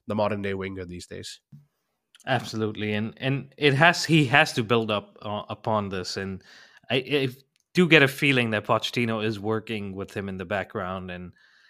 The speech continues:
Speaker 2: and building that confidence, not just by giving him game time, but also in training. And,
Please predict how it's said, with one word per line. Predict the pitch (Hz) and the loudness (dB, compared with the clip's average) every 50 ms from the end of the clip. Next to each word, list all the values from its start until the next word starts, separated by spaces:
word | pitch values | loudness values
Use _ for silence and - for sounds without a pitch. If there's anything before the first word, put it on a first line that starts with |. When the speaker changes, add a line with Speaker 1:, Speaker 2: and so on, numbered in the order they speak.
| _ _ - | _ _ -8
Speaker 2:
and | 104 104 107 98 | -8 -8 -6 -2
building | 104 120 113 113 110 113 110 104 | 0 2 2 4 2 2 0 0
that | 101 95 - | -2 -2 -2
confidence, | - 104 101 101 98 - 104 101 98 92 - | -4 -2 -2 -2 -4 -4 -6 -6 -6 -6 -4
not | - 104 101 98 - | -2 -2 -2 -2 -4
just | - 101 95 - - _ - | -6 -6 -6 -8 -10 _ -4
by | 104 98 | -4 -2
giving | - 113 107 98 101 104 | 0 -2 -2 -2 -2 -6
him | 101 98 98 | -6 -8 -4
game | 92 104 104 101 98 | -2 -2 -2 -2 -4
time, | 98 104 95 92 92 92 | -4 -4 -4 -4 -4 -6
but | 95 95 | -4 -4
also | 95 101 - - 104 | -4 -4 -4 -4 -6
in | 95 95 92 | -6 -6 -10
training. | - - 120 113 113 107 101 95 95 95 92 | -6 -4 -2 -2 0 -2 -2 -4 -6 -6 -8
And, | 90 92 | -8 -10